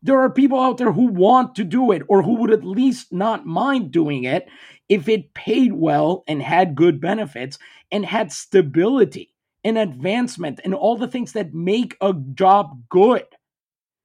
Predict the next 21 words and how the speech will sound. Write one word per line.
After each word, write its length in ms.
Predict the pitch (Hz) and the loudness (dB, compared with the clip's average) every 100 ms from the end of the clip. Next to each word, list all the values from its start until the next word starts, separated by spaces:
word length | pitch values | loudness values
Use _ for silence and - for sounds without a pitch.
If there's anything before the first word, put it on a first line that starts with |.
| _ _ _ - | _ _ _ -6
And 200 | 240 226 | -4 -4
the 120 | 226 | -6
fact 480 | - 269 269 277 269 | -6 -2 0 0 -4
that 140 | 214 | -2
you 120 | 233 | -2
have 220 | 214 240 | 0 -2
that, 180 | 190 165 _ | -2 -8 _
every 380 | 269 311 220 302 | 0 0 4 2
company 520 | - 269 262 226 190 | 4 0 0 -4 -6
says 760 | 131 - - 294 247 123 - - _ - | -8 -12 -2 2 2 0 -8 -20 _ -6
that 160 | 220 208 | -2 2
they 100 | 214 | 0
want 300 | 185 220 - | 2 0 0
that 200 | 196 147 | -4 -2
from 180 | 190 170 | -6 -4
their 180 | 170 | -4
employees. 640 | 160 139 170 113 - - - _ _ _ _ _ _ _ | -4 -6 -8 -8 -12 -20 -20 _ _ _ _ _ _ _
Well, 300 | 147 220 208 | 0 4 4
Starbucks 680 | 202 - 262 302 302 254 - _ | 0 -4 2 4 4 2 -2 _
has 420 | - 240 302 135 - | -6 0 2 0 -6
that 200 | - | -10